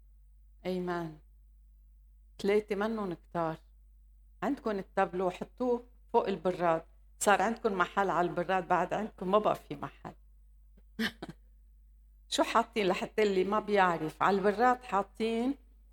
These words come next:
المحبة، وحاطين افرحوا وأقول أيضًا افرحوا. شو بعد حاطين؟ سلاح الله الكامل. حاطين الآيسبرغ، تتذكروا الآيسبرغ؟ So، زيحوا محل.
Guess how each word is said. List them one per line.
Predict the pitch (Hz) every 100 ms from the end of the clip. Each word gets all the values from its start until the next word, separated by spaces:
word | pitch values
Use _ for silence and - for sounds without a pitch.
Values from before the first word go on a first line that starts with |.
| -
المحبة، | 214 220 208 214 175 165 240 - - - - - - -
وحاطين | 170 - 233 226 240 233 240 233
افرحوا | 254 - 202 220 220
وأقول | 208 196 190 - 214 196
أيضًا | 202 208 180 185 185 - - -
افرحوا. | 208 - 185 175 - 160 151 - - - -
شو | 247
بعد | 233 214 220
حاطين؟ | 196 196 226 226
سلاح | - 226 226 220
الله | 202 196 196
الكامل. | 180 - 175 175 170 190 262 254 - - -
حاطين | - 214 - 240 226
الآيسبرغ، | 208 - 196 202 175 226 277 - - -
تتذكروا | 156 160 202 - 202 185
الآيسبرغ؟ | 175 185 196 196 185 240 254 - - - -
So، | 202 196 - - - - 180
زيحوا | 254 302 208
محل. | 180 170 -